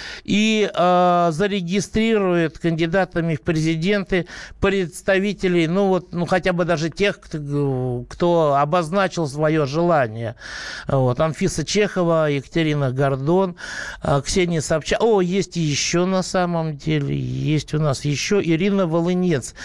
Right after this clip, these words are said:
общественница. Это председатель Национального родительского комитета. А, но это от некой третьей силы, это попозже тогда. Так вот, станут от ва-, станут ли для вас выборы интереснее?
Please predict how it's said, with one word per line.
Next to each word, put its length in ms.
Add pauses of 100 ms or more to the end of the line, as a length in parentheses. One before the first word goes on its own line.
(140)
общественница. 1120 (400)
Это 280
председатель 480
Национального 640
родительского 720
комитета. 800 (460)
А, 240
но 160
это 160
от 120
некой 280
третьей 340
силы, 360
это 140
попозже 520
тогда. 400 (460)
Так 160
вот, 180
станут 320
от 140
ва-, 400
станут 400
ли 120
для 180
вас 300
выборы 560
интереснее? 1200